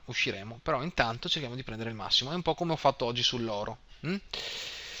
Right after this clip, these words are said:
Credo che per questo possa essere sicuramente una buona analisi, e anche qui avete capito, vedete, vi sto facendo vedere in maniera molto semplice come analizzo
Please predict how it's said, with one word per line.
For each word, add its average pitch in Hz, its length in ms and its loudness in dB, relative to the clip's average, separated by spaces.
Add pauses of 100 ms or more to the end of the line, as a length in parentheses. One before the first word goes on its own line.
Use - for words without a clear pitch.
(300)
Credo 165 200 12
che 165 120 6
per 208 160 12
questo 135 480 8
possa 131 360 10
essere 131 360 10
sicuramente 127 720 4
una 120 160 0
buona 131 180 6
analisi, 165 440 12
e 185 40 10
anche 160 220 8
qui 180 100 4
avete 170 220 8
capito, 175 400 6
vedete, 135 580 4
vi - 80 -8
sto 139 140 0
facendo 147 340 2
vedere 139 480 6
in 120 60 -8
maniera 131 260 6
molto 131 300 2
semplice 151 420 6
come 135 180 2
analizzo 123 640 4